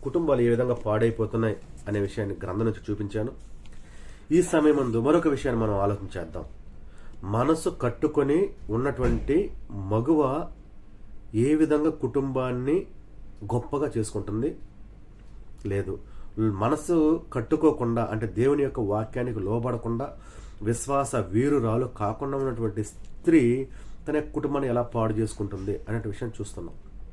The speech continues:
అందులో భాగంగానే ఈ సమయమందు ఒక విషయాన్ని మనం ఆలోచించేద్దాం. అది ఏంటి అంటే, ఈ దినాలలో అనేక మంది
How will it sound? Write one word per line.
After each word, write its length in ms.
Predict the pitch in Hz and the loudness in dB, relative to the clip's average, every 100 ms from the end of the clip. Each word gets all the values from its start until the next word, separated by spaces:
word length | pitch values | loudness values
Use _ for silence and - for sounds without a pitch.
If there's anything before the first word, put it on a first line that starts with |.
| - - - - - | -14 -16 -14 -14 -2
అందులో 220 | 143 165 156 | 2 4 4
భాగంగానే 640 | 110 98 92 85 80 80 - - - - - | 2 -2 -6 -8 -8 -10 -14 -14 -14 -12 -2
ఈ 100 | 147 | 0
సమయమందు 760 | 151 135 123 113 98 90 98 - - | 2 2 2 2 0 -2 -4 -6 -6
ఒక 160 | - | -2
విషయాన్ని 320 | 101 104 98 95 | -2 0 -2 -2
మనం 140 | 87 | -4
ఆలోచించేద్దాం. 640 | 87 98 101 95 95 107 - - - - - - | -4 -4 -6 -8 -6 -8 -10 -14 -14 -14 -8 -4
అది 420 | 147 120 123 120 - - 147 | 0 2 2 0 -8 -4 4
ఏంటి 400 | 160 175 160 131 | 6 6 4 2
అంటే, 300 | 113 120 95 104 120 - - - - 113 | 2 2 0 0 -2 -6 -12 -14 -10 -2
ఈ 240 | 139 185 | 2 4
దినాలలో 760 | 170 160 139 113 87 95 160 - - - - - - - | 6 6 6 4 0 0 -2 -4 -12 -14 -14 -14 -14 -4
అనేక 540 | 107 131 151 196 220 165 | 2 8 10 10 8 4
మంది 420 | 127 131 120 | 2 2 0